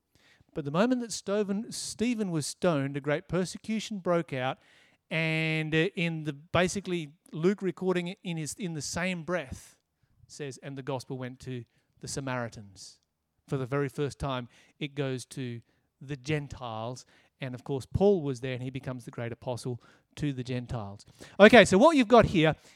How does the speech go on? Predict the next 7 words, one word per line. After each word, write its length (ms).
is 160
five 340
dates. 520
Five 300
dates, 380
five 280
events 420